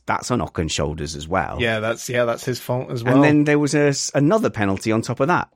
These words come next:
Speaker 1: uh, but I'd lost count and interest, to be
Speaker 2: So
Speaker 1: fair,
Speaker 2: there
Speaker 1: by
Speaker 2: was
Speaker 1: then. By then I was too
Speaker 2: Yeah.
Speaker 1: busy watching them trying to pump up McLa-, the, uh,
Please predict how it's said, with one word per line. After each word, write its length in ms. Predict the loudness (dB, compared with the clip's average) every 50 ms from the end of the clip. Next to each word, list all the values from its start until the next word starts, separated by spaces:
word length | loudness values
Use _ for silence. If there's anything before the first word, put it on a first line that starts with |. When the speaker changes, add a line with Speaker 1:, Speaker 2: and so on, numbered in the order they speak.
| _
Speaker 1:
uh, 140 | _ -8 -8
but 140 | -4 0 0
I'd 160 | 2 2 2 0
lost 180 | -2 -2 -4
count 280 | -4 0 0 0 0 -2 _ -4
and 160 | -2 -2 0
interest, 560 | -2 -2 -4 -4 -6 -6 -8 -8 -10 -12 -20 _ _
to 80 | -10
be 80 | -10 -4
Speaker 2:
So 100 | -2 0
Speaker 1:
fair, 40 | 2
Speaker 2:
there 80 | 2 2
Speaker 1:
by 40 | 2
Speaker 2:
was 100 | 0 0
Speaker 1:
then. 140 | -2 -6 -6 -12 -6 2
By 180 | 4 4 6
then 200 | 6 6 4 6
I 40 | 4
was 120 | 4 2
too 160 | 0 2 2 2
Speaker 2:
Yeah. 80 | 4
Speaker 1:
busy 200 | 2 0 0 0 0
watching 360 | 0 0 -2 0 -2 -2 0
them 140 | 0 0 -2
trying 280 | 0 0 0 0 0
to 160 | 0 -2 -4
pump 340 | -4 -2 -2 -2 -2 -2 0
up 180 | -2 -2 -2 -2
McLa-, 480 | -8 -8 -8 -4 -2 -2 -2 -2 -2 0
the, 260 | 2 2 4 4 2
uh, 680 | 2 0 -2 -6 -4 -2 0 0 0 0 -2 -6 -8